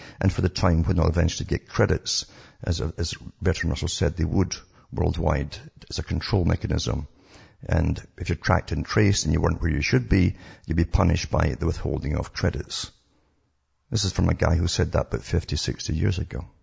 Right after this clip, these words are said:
who was in on the big, uh, plans, of course. But I'll put these links up tonight just to let you see them. And, uh, it's good to, you know, I'm not talking off the, the top of my head too. And then you find, of course, the big news today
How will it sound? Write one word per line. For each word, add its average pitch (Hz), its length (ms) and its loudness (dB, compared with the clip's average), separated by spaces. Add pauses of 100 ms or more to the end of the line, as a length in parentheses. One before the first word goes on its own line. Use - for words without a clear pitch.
(120)
who 110 100 4
was 90 180 2
in 92 120 6
on 85 140 6
the 80 80 2
big, - 180 0 (220)
uh, 78 120 -2
plans, 85 400 0
of 71 100 -12
course. 80 300 -6 (1200)
But 90 60 6
I'll 90 60 6
put - 200 6
these 104 180 2
links 101 260 2
up - 140 2
tonight - 580 2 (420)
just - 180 -2
to 85 80 2
let - 180 -2
you 60 80 -2
see - 200 2
them. 101 180 4 (400)
And, 92 360 4
uh, 92 80 4 (540)
it's - 160 -6
good - 180 0
to, 80 260 2 (180)
you 95 120 2
know, 98 140 8
I'm 85 60 4
not 87 200 2
talking 82 260 2
off 85 140 0
the, 69 80 0
the - 140 -10
top - 140 2
of 80 60 0
my 78 140 2
head 95 340 2
too. 101 300 2 (600)
And 98 380 4 (180)
then 104 200 4
you 101 80 6
find, 92 240 4
of 87 100 -2
course, - 340 0 (240)
the - 220 -4
big 90 260 2
news 90 300 4
today 87 440 2